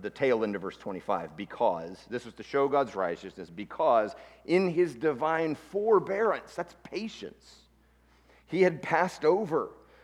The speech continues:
former sins." He hasn't already just judged the entire world. There's a whole history of Israel in the Old Testament where his people sin and sin and rebel and rebel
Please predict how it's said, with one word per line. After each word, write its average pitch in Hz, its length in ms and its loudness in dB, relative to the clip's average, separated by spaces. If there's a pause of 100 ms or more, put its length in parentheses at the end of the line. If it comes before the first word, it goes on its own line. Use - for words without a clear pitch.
former 120 360 0
sins." 92 600 -8 (1120)
He 156 100 -2
hasn't 190 400 6
already 175 480 8
just 127 320 -4
judged 147 500 2
the 143 120 0
entire 135 380 4
world. 127 500 0 (1080)
There's 151 160 6
a 123 100 4
whole 143 300 8
history 135 480 -2
of 113 180 0 (120)
Israel 123 420 -2
in 113 80 -4
the 117 60 -4
Old 123 180 2
Testament 123 500 -4
where 117 220 0
his 131 160 -4
people 123 380 -6
sin 151 360 -2
and 117 160 -4
sin 147 300 -4
and 120 140 -4
rebel 139 380 2
and 123 120 -2
rebel 135 540 0